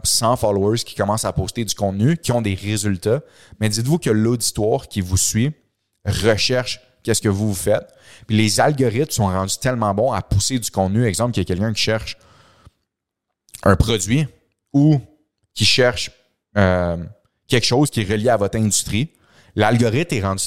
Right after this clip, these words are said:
tellement bon dans tous les médias ou dans tous les créateurs, dans, dans toutes les plateformes, pardon,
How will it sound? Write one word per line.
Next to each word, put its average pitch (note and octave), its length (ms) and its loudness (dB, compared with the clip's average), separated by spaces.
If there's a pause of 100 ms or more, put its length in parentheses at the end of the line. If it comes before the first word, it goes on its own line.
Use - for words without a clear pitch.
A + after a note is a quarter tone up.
tellement C3+ 420 2
bon G2 320 -2 (360)
dans F#2+ 120 0
tous C#3+ 180 -2
les B2+ 100 2
médias G2+ 380 0
ou B2 100 2
dans G#2 160 -2
tous - 80 -6
les A#2 160 -4
créateurs, G#2 480 -2
dans, F2+ 240 -4
dans F2 120 -6
toutes A2 140 -4
les A2 100 -2
plateformes, G#2 380 -2
pardon, G2+ 380 -4